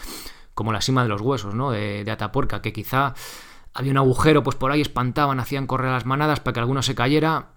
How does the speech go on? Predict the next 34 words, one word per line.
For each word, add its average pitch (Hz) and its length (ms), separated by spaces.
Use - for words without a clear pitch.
<clears throat> 139 460
y 175 320
desde 117 220
el 120 60
otro 123 160
acceso, 135 360
pues, 110 160
llegar 117 360
y, 131 280
y 120 100
consumir 117 420
esa 113 180
carne, 101 280
¿no? 123 160
No 135 120
lo 139 80
sabemos. 101 400
Uno 202 200
de 170 60
estos 160 260
posibles 139 380
métodos, 135 540
desde 117 260
luego 127 380
el 117 220
que 117 120
más 127 200
al 131 140
límite 131 300
pone 123 220
la 110 120
capacidad 110 440
física 101 640
humana 113 560